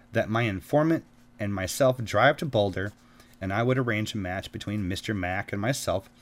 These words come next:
for a sizable amount. <coughs>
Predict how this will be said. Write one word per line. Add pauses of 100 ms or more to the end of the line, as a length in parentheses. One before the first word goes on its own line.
(160)
for
a
sizable
amount. (1200)
<coughs>